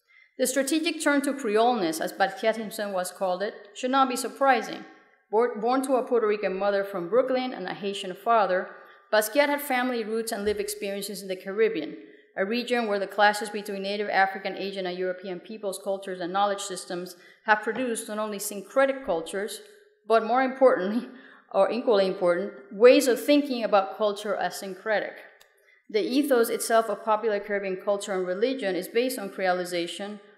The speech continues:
understood as a continuous practice of assemblage, bringing together separate elements of the same or mixed media into Afro-, an Afro-diasporic cultural matrix.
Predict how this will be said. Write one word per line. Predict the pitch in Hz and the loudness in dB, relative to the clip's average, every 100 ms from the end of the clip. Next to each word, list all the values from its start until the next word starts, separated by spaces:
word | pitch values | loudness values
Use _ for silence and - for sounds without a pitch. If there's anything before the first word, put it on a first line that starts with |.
| - | -8
understood | 202 190 - 247 | -4 -4 -4 -2
as | 233 | 0
a | 214 | -2
continuous | 208 202 262 262 262 | -4 -6 -2 -2 -2
practice | 269 214 214 208 | 2 2 2 -4
of | 190 | -6
assemblage, | - - 226 214 175 - - - - _ _ | -6 -4 -4 -4 -6 -8 -10 -14 -16 _ _
bringing | 214 220 226 | -2 0 -2
together | 220 214 214 | -4 0 0
separate | 214 214 208 202 | 0 -2 -2 -2
elements | - 196 202 196 | 0 -2 -4 -8
of | |
the | 180 | -8
same | 175 - 196 196 | -8 -6 -4 -4
or | |
mixed | 185 185 - | -2 -4 -6
media | 214 214 185 175 | -10 -4 -2 -2
into | 185 180 196 | -4 -10 -6
Afro-, | 175 175 185 180 | -6 -6 -10 -8
an | 190 | -4
Afro-diasporic | 180 180 185 175 170 170 - 175 170 - | -4 -4 -4 -4 -4 -8 -6 -6 -6 -8
cultural | 165 160 175 175 | -10 -10 -8 -8
matrix. | 220 233 - - | -6 -8 -12 -18